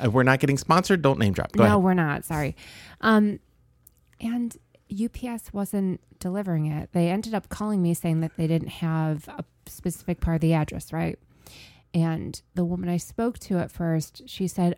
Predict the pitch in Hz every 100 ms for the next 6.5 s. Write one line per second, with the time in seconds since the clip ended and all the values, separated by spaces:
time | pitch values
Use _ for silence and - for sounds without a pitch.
0 | - 226 247 262 240 165 160 160 - 180
1 | 170 202 240 254 - 208 196 185 185 180
2 | - - 180 - 170 180 - 170 - 165
3 | 165 175 - 160 147 160 160 151 147 -
4 | 165 - 170 180 165 160 - 190 175 170
5 | - - - 156 - 156 151 151 - -
6 | 208 180 160 151